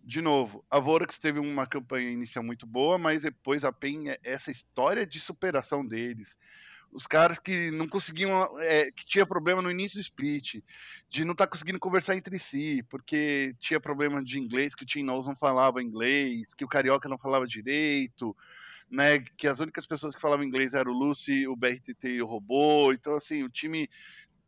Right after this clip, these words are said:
teve aquele início, daí eu acho que depois que eles contrataram a professora de inglês, contrataram também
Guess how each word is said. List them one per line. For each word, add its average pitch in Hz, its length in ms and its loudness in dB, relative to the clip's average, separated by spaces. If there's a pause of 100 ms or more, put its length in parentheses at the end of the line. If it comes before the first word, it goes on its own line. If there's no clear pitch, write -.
teve 254 240 4
aquele 240 240 0
início, 208 400 -4
daí 196 200 2
eu 208 60 6
acho 196 220 2
que 185 420 -6 (140)
depois 151 400 0
que - 80 -12
eles 170 80 -14
contrataram 156 560 0
a 147 40 -4
professora 143 540 -2
de 127 220 -8
inglês, 117 640 -6
contrataram 139 500 -4
também 131 380 -6